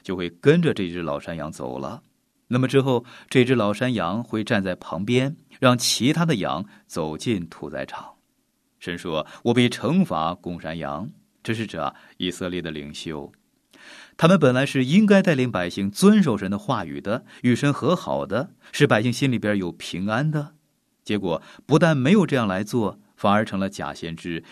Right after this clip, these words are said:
给百姓假的安慰，带领百姓来去远离神。神说，神要对他们来去发怒。神又说：“因我万军之耶和华眷顾自己的羊群，就是犹大家，必使他们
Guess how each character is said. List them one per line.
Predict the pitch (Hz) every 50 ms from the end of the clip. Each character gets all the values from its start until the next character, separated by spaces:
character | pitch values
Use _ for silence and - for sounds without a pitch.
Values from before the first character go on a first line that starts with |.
| - -
给 | - 135
百 | 139 131 120
姓 | 117 117 127 123 117
假 | - - - 123 107 95 98
的 | 98 107
安 | 117 131 156 160
慰， | 160 151 127 110 104 - _ _ -
带 | - 127 117
领 | 107 107
百 | 104 90 78 73
姓 | - 92 85 78 76 - _ _ -
来 | 85 85
去 | 82 - 85 80
远 | 78 71 69
离 | 71 76
神。 | 78 - - 67 62 62 67 - - - _ _ _ _ _ _ _ _ _ _
神 | - - 110 104
说， | 101 101 95 92 - - - -
神 | - - 95
要 | 92 92
对 | - - 135 123 98 92
他 | - - - 101 104
们 | 101 90
来 | 78 71
去 | 69 - - 65
发 | - - - - - 78
怒。 | 73 80 76 65 - - _ _ _ _ _ _ _ _ _ _ _ _
神 | - 123 127
又 | 135 127
说 | 117 123 120 113 117 - - - - - -
：“因 | 135 147 160
我 | 156 139 139
万 | 147 156 143 131
军 | 120 135 135
之 | 127 139 139
耶 | 139 147 147
和 | 139 139
华 | - 101 101 104 113
眷 | - - 226 240 214 156 127
顾 | 120 127 120 117
自 | 113 - 202
己 | 175 131
的 | 95 92
羊 | 85 80 78 92
群， | 104 - - 71 73 76 87 - - - - _
就 | - 110 98
是 | 95 95 87
犹 | 82 82 95
大 | 101 95 78
家， | 73 - - 80 76 73 76 - _ _ _ _
必 | - 240 247 226
使 | 160 - - 95
他 | 87 - - 87
们 | 82 80 69 -